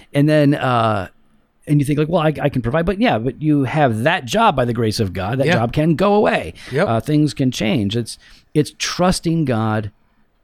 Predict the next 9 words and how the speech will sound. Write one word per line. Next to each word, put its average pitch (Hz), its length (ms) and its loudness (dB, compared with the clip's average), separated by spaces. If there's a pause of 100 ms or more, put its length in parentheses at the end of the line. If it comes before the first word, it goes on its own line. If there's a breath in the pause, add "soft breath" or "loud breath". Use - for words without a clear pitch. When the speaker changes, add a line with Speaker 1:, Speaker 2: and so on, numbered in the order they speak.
(260)
Speaker 1:
Uh, 104 340 -2 (840)
when 160 160 2
we 175 100 0
pray, 131 200 0
we 117 120 0
are 107 80 0
trusting 120 440 -2
God. 90 240 -4
We, 120 260 -4